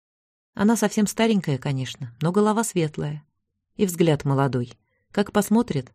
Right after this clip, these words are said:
так поджилки начинают трястись, будто у доски стоишь. «Вам повезло»,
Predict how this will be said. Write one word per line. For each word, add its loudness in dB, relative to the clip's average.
так -6
поджилки 0
начинают 0
трястись, -6
будто 2
у 6
доски 0
стоишь. -8
«Вам 2
повезло», 2